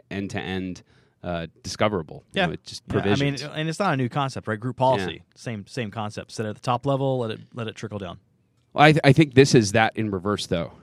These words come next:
Speaker 1: right? You're setting it at the bottom, and it's trickling up to
Speaker 2: Oh,
Speaker 1: the array.
Speaker 2: trickling up.
Speaker 1: Yeah.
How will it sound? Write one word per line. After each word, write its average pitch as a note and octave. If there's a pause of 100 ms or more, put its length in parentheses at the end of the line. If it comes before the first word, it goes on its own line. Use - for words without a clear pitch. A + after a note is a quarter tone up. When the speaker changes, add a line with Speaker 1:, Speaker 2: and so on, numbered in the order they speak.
Speaker 1:
right? F#2
You're F#2+
setting A2+
it G2
at F2+
the F#2
bottom, F#2
and E2+
it's D2+
trickling F2+
up F2
to C3
Speaker 2:
Oh, C3+
Speaker 1:
the C3+
array. F#2+
Speaker 2:
trickling F#2+
up. G#2+
Speaker 1:
Yeah. G2+